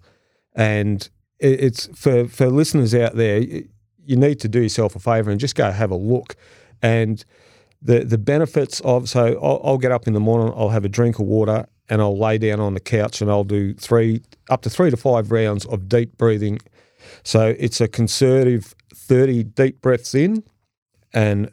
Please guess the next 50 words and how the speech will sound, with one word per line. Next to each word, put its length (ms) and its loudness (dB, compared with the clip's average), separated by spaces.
uh, 320 0
you 140 -2
relax, 520 -2
and 160 0
then 160 2
you 80 0
do, 320 2
then 280 -2
you 80 2
do 160 0
a 60 0
breath 300 -2
hold 320 -2
after 280 -6
your 140 -2
thirty 300 0
breaths, 360 -2
and 200 2
you 60 0
squeeze 560 0
the, 160 -4
the 180 0
air, 180 0
oxygen 480 -2
into 240 -2
your 80 0
brain, 400 -2
and 160 -4
then 160 2
you 120 0
relax, 560 -4
and 160 0
you 80 0
do 180 0
three 400 0
to 80 -2
five 380 -2
rounds 340 -2
of 100 -8
that, 280 0
and 280 0
it 240 -6
puts 340 -2
you 400 0
in 160 0
a, 80 0
such 380 -2
a 40 0
relaxed 520 -2
state. 500 -2